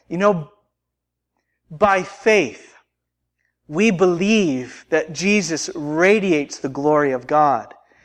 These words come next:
And it was the same for the disciples because the appearance of the human nature hid that,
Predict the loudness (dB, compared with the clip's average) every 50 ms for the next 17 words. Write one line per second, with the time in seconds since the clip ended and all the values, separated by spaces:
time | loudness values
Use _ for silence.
0 | _ _ -20 -20 _ _ _ _ _ _ _ _ _ 2 2 2 2 2 -2 -8
1 | -8 0 0 2 2 2 -2 -2 -2 0 0 0 0 -2 0 0 2 2 2 0
2 | -2 -2 -2 -2 -4 -6 -8 -8 -8 -8 -2 0 2 4 4 4 2 0 -2 -6
3 | -8 -8 -12 _ _ _ _ _ _ _ _ -2 0 0 0 0 -2 -2 -4 -2
4 | 2 2 4 4 4 4 2 0 -2 -6 -8 -2 0 0 2 2 0 0 -2 -14
5 | -20 _ -6 -6 -6 -6 -2 0 0 2 2 0 -2 -2 0 0 0 0 0 -4
6 | -4 -2 0 0 0 -2 -4 -10 -20 _ -20 _ -20 -20 -20 -20 _ _ _ _
7 | -18 -4 0 2 2 4 4 2 2 0 0 -4 -6 -8 -8 -8 -16 _ _ _
8 | _ -10 -2 0 2 4 4 4 2 2 -2 -6 -14 -16 -18